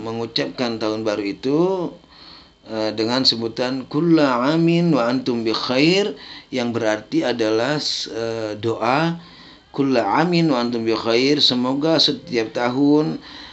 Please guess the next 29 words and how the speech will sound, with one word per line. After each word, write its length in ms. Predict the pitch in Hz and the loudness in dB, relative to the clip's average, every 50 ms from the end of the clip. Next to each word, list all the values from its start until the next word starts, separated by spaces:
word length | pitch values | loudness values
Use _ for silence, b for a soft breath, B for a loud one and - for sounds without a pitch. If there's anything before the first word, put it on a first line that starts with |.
| B B B | B B B
kalian 480 | - 113 117 120 120 131 143 151 156 147 | -10 -6 -4 -2 0 2 2 2 4 4
semua 400 | 127 - 143 139 135 131 127 123 | 2 2 2 2 0 0 0 0
dalam 400 | 120 113 110 110 110 110 110 104 | 0 0 2 2 0 0 -2 -4
keadaan 500 | 110 104 104 104 107 107 107 107 107 104 | -6 -6 -4 -2 -2 -2 -2 -2 -4 -4
baik-baik 460 | 107 104 104 90 101 107 104 95 - | -4 -4 -4 -4 -4 -6 -4 -2 -2
saja. 480 | - 117 110 107 104 101 107 98 87 85 - B B B B B B B B | -2 -2 -2 -2 -2 -4 -4 -4 -6 -10 -14 B B B B B B B B
Itu 160 | - 123 117 | -4 -4 -2
adalah 400 | 110 110 107 107 113 123 143 147 - - - | 0 0 0 2 2 2 2 0 -2 -4 -10
kulla 560 | - - 160 170 175 165 147 139 123 113 110 117 131 | -4 0 2 4 4 6 6 4 4 2 2 2 2
amin 400 | 147 147 147 143 143 143 143 135 | 2 4 4 4 4 2 2 0
wa 80 | 110 92 90 | -2 -4 -4
antum 400 | 107 113 110 107 - 107 104 98 | -4 -6 -6 -4 -6 -6 -4 -4
bi 80 | 101 98 | -4 -4
khair. 560 | 95 - - - 104 101 98 98 98 95 92 B B B B B B B B | -4 -6 -6 -6 -4 -4 -2 -2 -4 -4 -8 B B B B B B B B
Kemudian 400 | B 139 139 143 156 165 170 165 | B 0 2 4 6 6 6 6
Haris. 560 | 143 175 185 185 170 139 117 - - - - - B B B B B B B B B | 4 4 4 6 6 6 6 6 4 4 0 -4 B B B B B B B B B
Haris 240 | 139 160 185 170 175 | 0 0 0 2 0
berkata, 720 | 175 156 151 - 156 147 131 - 175 180 190 190 190 196 190 - | 0 0 2 4 4 4 4 2 2 2 4 4 2 0 0 0
kemudian 560 | 151 139 139 135 131 127 123 131 143 156 160 | 2 2 4 2 2 2 2 2 2 2 2
wa 160 | 151 139 127 | 2 0 0
antum 400 | - 160 190 170 170 185 185 175 | -2 -2 -4 -2 -2 -2 -2 0
fi 160 | 156 143 131 | 0 0 2
siha 480 | 120 117 131 131 127 - - 160 160 156 | 2 2 2 0 0 -4 -6 -6 -4 -2
wa 240 | 120 110 113 127 127 | -2 -2 -4 -4 -6
afiyah, 320 | - - 180 165 131 101 - B B B B B B B B B B | -2 0 2 2 2 0 -4 B B B B B B B B B B
dan 160 | - 127 131 135 131 | -4 -2 -2 -2 0
kalian 420 | 135 127 127 135 143 147 151 156 165 | 0 0 2 4 4 6 6 6 4
semua 500 | - - 143 139 139 143 147 151 156 156 | 4 4 4 4 4 2 2 2 0 0
dalam 320 | 151 135 123 123 123 123 | 2 2 2 4 2 0